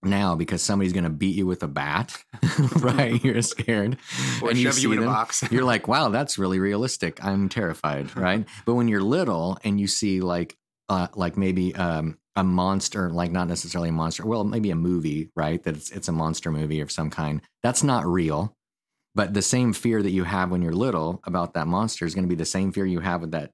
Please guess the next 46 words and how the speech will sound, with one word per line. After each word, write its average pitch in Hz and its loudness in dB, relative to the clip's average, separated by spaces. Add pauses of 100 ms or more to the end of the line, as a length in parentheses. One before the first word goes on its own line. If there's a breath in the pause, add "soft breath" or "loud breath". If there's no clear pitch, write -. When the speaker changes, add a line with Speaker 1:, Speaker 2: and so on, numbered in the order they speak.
(120)
Speaker 1:
dude 90 2
that's 82 -4
gonna 85 -2
hit 90 -4
the - -12
bat, 80 -2
like, 80 -4
get - -4
you 90 0
with 76 -2
a 71 -8
bat. 80 -4 (420)
It's 101 0
like 95 0 (220)
your 98 2
body's 107 2
working 92 0
the 90 2
exact 80 -4
same 80 0
way 87 0
is 69 -6
my 69 -6
point. 69 -8 (440)
And 98 0
so 92 2 (840)
you 101 4
have 107 0
to 90 -2 (160)
organize 101 2
your 87 0
be-, 87 -2
your 95 2
beliefs 110 2
that 92 0
are 87 0
organized 90 0
around 82 0
that, 85 -2
organize 95 -2
just - -4
as 85 -4
firmly 104 0
as 85 -2
they 87 -2
would 82 -2